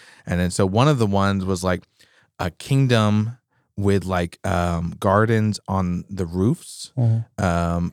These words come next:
Speaker 1: and something like that. It was, and then we, so I put this in, and they gave me descriptors, put it in, put all my, you know, normal, like, S one thousand or whatever, and sixteen-by-nine. So I put all this stuff in,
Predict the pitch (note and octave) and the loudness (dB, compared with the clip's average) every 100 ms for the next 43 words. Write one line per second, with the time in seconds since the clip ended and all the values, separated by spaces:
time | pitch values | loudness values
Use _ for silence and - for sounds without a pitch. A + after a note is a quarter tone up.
0 | - G2 - D#3+ A2 F2+ F2+ F2+ - A#2 | -4 -6 -2 -2 0 -4 -2 -4 -2 0
1 | B2+ - B2 A#2+ A2 A2+ - G#2 G2+ G2+ | 0 0 -2 0 0 -2 -4 -6 0 0
2 | G#2 D#3+ D#3+ D3+ A2+ G#2 G#2+ F#2+ F#2+ G2 | 2 0 -2 0 0 2 2 2 0 0
3 | G#2+ A2 G2+ - G#2 F2+ F#2 - - - | 0 0 -2 -4 -4 -4 -6 -8 -16 -6
4 | - B2 A2 G#2 G#2 G2+ F#2 G2+ F#2+ F#2 | -2 2 2 2 0 0 2 2 0 -2
5 | G2 F2+ F2 F2+ - G2 F2+ F#2 F2+ F2 | -2 -2 0 -2 -2 -2 0 0 0 -2
6 | E2+ _ - _ - - F#2+ F#2 - - | -4 _ -20 _ -14 -2 0 0 -2 -12
7 | - G2 F2+ F#2 F2+ F2 F2+ F2 F2 F2 | -4 -4 0 0 0 0 0 0 0 -2
8 | F#2+ F#2 F2 F2 F2+ F2+ F2 F2+ - G#2+ | 0 0 0 0 0 0 -2 -6 -6 -8
9 | - F#2+ F#2 F2+ F2 E3+ D3+ - _ _ | -2 0 0 0 0 -2 -2 -10 _ _
10 | _ - - - F2 A2+ A2+ G2+ - F#2+ | _ -20 -6 -4 0 4 4 2 0 -2
11 | F#2 F2+ | 0 -2